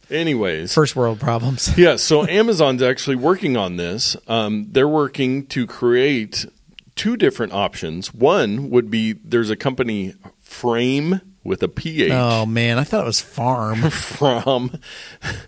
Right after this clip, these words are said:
Speaker 1: whatever you want it to be, P H R A M E, and they make, uh, smart license plate frames, like, with cameras in 'em,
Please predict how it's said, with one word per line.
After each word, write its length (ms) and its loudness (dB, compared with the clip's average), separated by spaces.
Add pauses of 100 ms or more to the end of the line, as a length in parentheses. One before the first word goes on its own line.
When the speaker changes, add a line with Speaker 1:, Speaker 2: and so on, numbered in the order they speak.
(400)
Speaker 1:
whatever 400 2
you 160 0
want 260 4
it 120 0
to 80 -10
be, 220 -2
P 240 -2
H 260 -2
R 300 2
A 340 0 (120)
M 220 0
E, 260 0
and 140 0
they 100 2
make, 440 -2 (140)
uh, 160 0
smart 480 -2
license 440 0
plate 280 -4
frames, 400 -6
like, 180 -2
with 180 -4
cameras 400 -2
in 120 0
'em, 100 -2